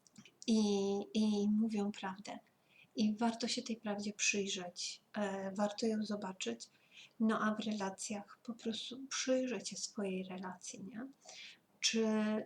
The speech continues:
czy ja stosuję na przykład właśnie krytykowanie, ocenianie? Dlaczego? I starać się na przykład tego nie robić.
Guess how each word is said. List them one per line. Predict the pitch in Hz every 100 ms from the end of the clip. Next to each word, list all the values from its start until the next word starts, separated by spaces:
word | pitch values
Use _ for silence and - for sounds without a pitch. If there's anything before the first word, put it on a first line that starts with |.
| - _ _ _ -
czy | 226
ja | 214 214 226
stosuję | 214 - 214 - 226 214 202 196
na | 190
przykład | - - 214 208 214
właśnie | 196 - 208
krytykowanie, | - 214 - - 208 208 202 202
ocenianie? | 202 - 202 196 190 208 359 381 - - - - - _ _ _ _
Dlaczego? | 226 190 - 240 233 233 208 - _ _ _ _ _ _ _ _ - _ -
I | 233 247 262
starać | - - 220 226 233
się | 226 220
na | 214
przykład | - 254 - _ _ _
tego | 214 220
nie | 214 214
robić. | 247 277 - -